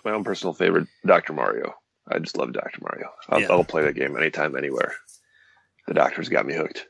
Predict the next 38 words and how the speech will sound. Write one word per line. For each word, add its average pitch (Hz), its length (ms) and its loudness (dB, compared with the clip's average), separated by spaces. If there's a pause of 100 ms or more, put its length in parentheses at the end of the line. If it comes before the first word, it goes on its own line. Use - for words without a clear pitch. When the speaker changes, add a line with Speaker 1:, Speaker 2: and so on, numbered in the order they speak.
Speaker 2:
Yeah, 113 340 2
that's, 104 300 -6
uh, 101 260 0
and, 135 160 -2
uh, 120 220 0 (240)
have 135 140 -2
you, 127 280 -2
yeah, 127 180 -4
I - 40 0
know 143 80 0
you 123 100 0
said 123 180 0
you 113 60 0
were 101 60 0
big 104 160 0
into 98 140 -2
Wario 90 360 2
Woods. 92 420 -2
Like, 87 160 -8
have 92 140 -8
you 90 80 -2
been 87 160 -6
playing 90 260 -4
that 92 200 -2
too, 101 300 -4
now 98 200 -4
that 95 80 -12
that's 92 220 -6
on 95 120 -4
there? 104 120 -2
Speaker 1:
Yeah, 120 100 8
I've 135 60 6
been, 147 120 0
I've 156 120 4
been 143 80 0
playing 117 180 4
that 85 160 2
too. 85 160 -2